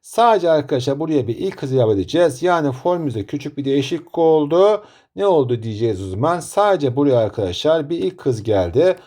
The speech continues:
Yoksa bu ilk hız öncekinde ilk hızsızdı. Şimdi ilk hız geldiği için bunu yapmış olacağız.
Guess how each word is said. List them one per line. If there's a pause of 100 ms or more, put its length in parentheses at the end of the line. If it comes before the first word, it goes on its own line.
(200)
Yoksa (120)
bu
ilk
hız
öncekinde
ilk
hızsızdı.
Şimdi
ilk
hız
geldiği
için
bunu
yapmış
olacağız.